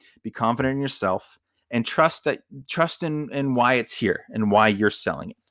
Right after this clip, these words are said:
Um, it may not be the easiest way to go about this,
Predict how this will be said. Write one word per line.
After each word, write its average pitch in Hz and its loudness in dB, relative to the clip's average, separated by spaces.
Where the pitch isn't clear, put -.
Um, 92 0
it 107 2
may 135 6
not 151 4
be 135 2
the 113 0
easiest 156 -2
way 165 0
to 165 -6
go 160 0
about 151 4
this, - -4